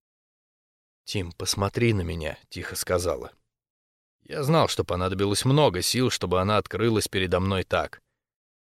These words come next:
Я не мог проявить слабость. Открыл глаза. Взгляд впился в её прекрасное лицо. Юля была очень красивой, как кукла в витрине магазина.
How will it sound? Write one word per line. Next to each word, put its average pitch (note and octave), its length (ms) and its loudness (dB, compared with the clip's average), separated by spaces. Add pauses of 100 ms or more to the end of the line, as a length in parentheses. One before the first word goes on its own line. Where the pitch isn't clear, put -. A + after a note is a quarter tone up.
(240)
Я C3 200 -2
не D3 100 6
мог C#3+ 240 6
проявить A2+ 400 4
слабость. - 640 -2 (360)
Открыл A2 460 2
глаза. G2 500 2 (1120)
Взгляд G2 500 4
впился C3+ 500 4
в A2 40 0
её A#2 280 6
прекрасное A2+ 760 4
лицо. F#2 560 0 (640)
Юля F#2+ 280 -6
была F#2 280 2 (100)
очень A2 420 0
красивой, F#2 580 -2
как - 220 0 (120)
кукла G2+ 400 -4
в E2 80 -6
витрине F#2 500 -2
магазина. F2 600 -2